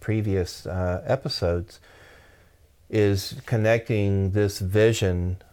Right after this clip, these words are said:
of our red truck to, um, the resource directory that we've referenced.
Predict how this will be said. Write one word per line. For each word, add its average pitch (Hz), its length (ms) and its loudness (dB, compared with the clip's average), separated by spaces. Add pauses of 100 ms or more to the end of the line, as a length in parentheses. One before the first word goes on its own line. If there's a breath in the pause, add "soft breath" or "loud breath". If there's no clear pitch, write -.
(120)
of 92 280 -2
our 87 400 -2 (240)
red 95 240 0
truck - 420 -2 (760 soft breath)
to, 95 760 0
um, 90 440 -6 (380)
the 107 100 -2
resource 95 480 -4
directory 82 560 -8 (420)
that 98 180 -2
we've 90 220 -2
referenced. - 720 -8